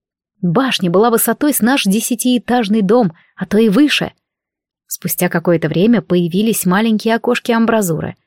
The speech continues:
и стало посветлее, через них проникал дневной свет. Хотя бы не пришлось идти в кромешной темноте. Наверх башни я добралась вымотанная и уставшая. Но вот я стояла перед дверью, по всей видимости, в ту самую круглую комнату.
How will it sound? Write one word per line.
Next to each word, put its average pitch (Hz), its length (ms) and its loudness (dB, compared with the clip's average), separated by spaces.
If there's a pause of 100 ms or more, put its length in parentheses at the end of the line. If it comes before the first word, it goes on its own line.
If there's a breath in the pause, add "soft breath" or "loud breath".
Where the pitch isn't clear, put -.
и 269 160 0
стало 269 280 0
посветлее, 175 680 -2 (320)
через 165 260 0
них 208 160 0
проникал 180 480 0
дневной 190 400 2
свет. 202 460 -2 (420)
Хотя - 480 -4
бы 262 160 2
не 269 120 2
пришлось 247 460 0
идти 247 320 -2
в - 80 -8
кромешной 240 460 0
темноте. 247 580 -2 (920)
Наверх 262 380 2
башни 226 340 2
я 220 240 2
добралась 196 540 0
вымотанная 170 680 0
и 220 40 2
уставшая. 180 800 -2 (500)
Но 180 160 0
вот 226 140 -4
я 202 100 -2
стояла 202 360 0
перед 175 220 0
дверью, 185 440 -2 (260 soft breath)
по 254 100 -2
всей 311 220 0
видимости, 269 520 2
в - 80 -10
ту 254 100 -4
самую 240 440 2
круглую 220 440 2
комнату. 170 600 -4